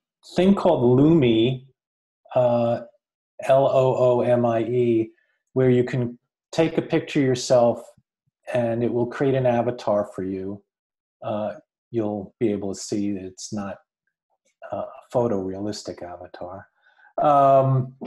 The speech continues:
and then they have an app that runs on your laptop or desktop or whatever that, uh,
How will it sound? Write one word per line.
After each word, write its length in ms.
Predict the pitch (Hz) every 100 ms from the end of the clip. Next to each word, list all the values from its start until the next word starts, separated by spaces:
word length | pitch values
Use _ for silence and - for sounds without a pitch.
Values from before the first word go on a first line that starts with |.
| -
and 300 | 147 147 147
then 280 | 156 156 156
they 180 | 147
have 260 | 139 151 139
an 120 | 139
app 320 | 139 139 139
that 160 | 135 123
runs 360 | 131 131 127 135
on 320 | 123 127 127
your 280 | 123 117 117
laptop 560 | 117 117 - 117 110 -
or 100 | 107
desktop 540 | 110 110 - 104 104
or 80 | 104
whatever 420 | 101 101 101 104 98
that, 540 | 101 - _ _ 107
uh, 400 | 101 101 98 98